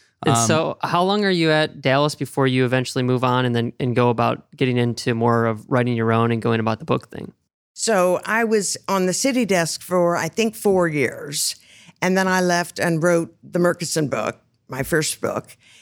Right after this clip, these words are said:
Speaker 3: And then they asked me to come back as society editor and society writer, columnist with column four day, four days a week. And in most cities, you would think that's not such a great job,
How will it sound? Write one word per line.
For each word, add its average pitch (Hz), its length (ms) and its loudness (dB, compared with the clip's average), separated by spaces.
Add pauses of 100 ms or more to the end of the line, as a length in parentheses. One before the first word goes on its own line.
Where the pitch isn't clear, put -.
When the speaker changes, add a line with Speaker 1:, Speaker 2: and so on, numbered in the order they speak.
(180)
Speaker 3:
And 196 180 2
then 226 140 2
they 214 160 2
asked 190 240 -2
me 196 80 0
to 175 80 -2
come 185 240 -2
back 175 240 -2
as - 160 -4
society 160 800 -2
editor - 640 -10 (400)
and 175 160 0
society 160 540 2
writer, 135 600 -2
columnist 143 560 -2
with 147 220 -2 (140)
column 151 300 0
four 143 220 -2
day, 143 320 -2
four 269 260 2
days 175 280 0
a 175 80 -2
week. 143 400 -4 (480)
And 208 240 2
in 220 240 2
most 240 260 0
cities, 214 540 -2
you 208 120 2
would 190 240 2
think 202 300 0 (380)
that's 185 260 -2
not 208 240 -2
such 190 200 -2
a 175 40 2
great 165 460 0 (160)
job, 185 580 0